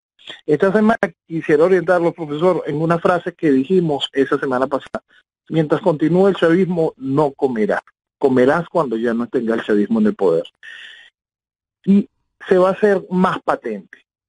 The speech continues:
La puesta en marcha de las nuevas acciones del gobierno de los Estados Unidos hacia Venezuela atacan directamente, aparte de lo que le brinda al, al régimen de Nicolás Maduro, al régimen chavista, sustento,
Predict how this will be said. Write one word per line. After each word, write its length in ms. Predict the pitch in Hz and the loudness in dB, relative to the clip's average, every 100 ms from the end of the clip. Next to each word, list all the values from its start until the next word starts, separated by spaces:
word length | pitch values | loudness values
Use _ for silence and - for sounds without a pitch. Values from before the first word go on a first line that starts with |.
| _ _ _ - | _ _ _ -2
La 540 | 185 185 185 185 180 | 2 4 4 2 0
puesta 400 | - 214 220 247 | 0 0 2 0
en 60 | 220 | 2
marcha 360 | 214 202 - | 0 0 0
de 60 | 208 | 0
las 160 | 190 160 | 0 0
nuevas 360 | 180 185 185 | 2 2 2
acciones 520 | 196 - 170 170 175 | 0 2 2 4 4
del 640 | 165 143 127 123 120 120 120 | 4 4 4 4 4 2 2
gobierno 400 | 127 135 135 170 | 4 4 4 4
de 60 | |
los 120 | 156 131 | 2 2
Estados 300 | 147 143 131 | -2 -2 -2
Unidos 320 | 151 143 151 | -2 2 0
hacia 180 | 151 170 | 2 0
Venezuela 600 | 156 160 - 139 117 135 - _ _ | 0 -2 2 2 2 -2 -10 _ _
atacan 560 | 175 185 202 208 226 208 | -4 0 0 0 0 0
directamente, 880 | 185 180 190 185 190 180 175 190 - _ - - | 0 0 0 0 0 0 2 0 -2 _ -20 -8
aparte 720 | 165 - - 202 202 214 196 | -6 -6 -6 -4 -4 -4 -4
de 440 | 175 175 151 - - | 0 0 0 -4 -4
lo 400 | 170 170 175 165 | 0 2 2 2
que 100 | 170 | 2
le 160 | 160 | 4
brinda 560 | 165 196 214 208 196 165 | 4 2 2 2 2 0
al, 380 | 143 147 135 120 | 0 2 2 0
al 180 | 131 131 | -4 -2
régimen 540 | 151 165 185 185 175 147 | 0 2 2 0 0 2
de 240 | 143 135 | 2 2
Nicolás 360 | 135 139 143 143 | -2 0 0 0
Maduro, 440 | 180 170 170 170 | 2 4 4 2
al 80 | 147 | 0
régimen 280 | 139 165 165 | -2 -6 -2
chavista, 480 | 185 165 156 185 - _ _ _ | 0 0 -2 -8 -10 _ _ _
sustento, 920 | - - 175 - 190 135 117 - | -4 -2 -2 0 0 0 -2 -10